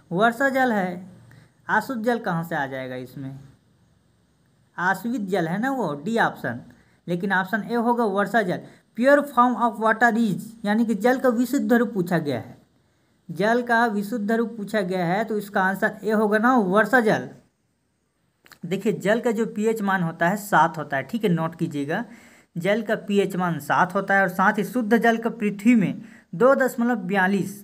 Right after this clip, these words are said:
ठीक है, दो दशमलव बयालीस प्रतिशत होता है, ठीक है, शुद्ध जल का जो पीएच मान होता है पृथ्वी पर दो दशमलव बयालीस होता है। लास्ट क्वेश्चन देखेंगे, तेरहवाँ प्रश्न है, काफ़ी इंपॉर्टेंट है।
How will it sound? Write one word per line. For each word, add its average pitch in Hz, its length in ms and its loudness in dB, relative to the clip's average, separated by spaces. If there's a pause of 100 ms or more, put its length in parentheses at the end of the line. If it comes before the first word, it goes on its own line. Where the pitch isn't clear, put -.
ठीक 240 160 -2
है, 233 80 2
दो 214 200 2
दशमलव 226 340 0
बयालीस 185 340 0
प्रतिशत 170 480 -2
होता 156 220 -6
है, 147 200 -4
ठीक 240 180 -4
है, 233 80 2
शुद्ध 190 300 0
जल 185 200 2
का 190 140 -2
जो 175 140 0
पीएच 175 300 0
मान 156 200 -4
होता 147 260 -4
है 214 240 2 (400)
पृथ्वी 220 360 2
पर 135 200 0
दो 196 180 2
दशमलव 202 400 0
बयालीस 143 400 -2
होता 131 220 -12
है। 123 160 -12 (360)
लास्ट 202 360 0
क्वेश्चन 214 340 0
देखेंगे, 220 380 0
तेरहवाँ 202 380 2
प्रश्न 214 280 -2
है, 214 80 0
काफ़ी 165 300 -2
इंपॉर्टेंट 143 500 -4
है। - 200 -20